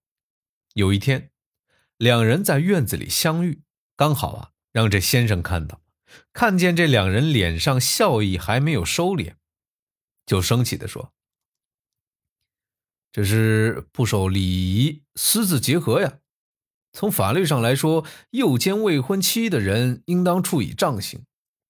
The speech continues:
就马上叫人杖打小仆人。大家听说这件事情就说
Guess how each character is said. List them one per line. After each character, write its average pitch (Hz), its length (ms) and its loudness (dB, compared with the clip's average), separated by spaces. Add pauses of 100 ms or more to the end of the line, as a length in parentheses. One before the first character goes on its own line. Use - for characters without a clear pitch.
(420)
就 95 140 -2
马 92 280 2
上 139 200 0
叫 107 160 2
人 95 200 0
杖 95 220 0
打 87 160 0
小 78 180 -4
仆 78 220 -10
人。 - 160 -10 (1400)
大 139 160 0
家 147 160 2
听 156 220 -2
说 156 140 2
这 147 120 0
件 135 140 2
事 135 140 -2
情 120 160 -2
就 117 120 -2
说 127 320 -6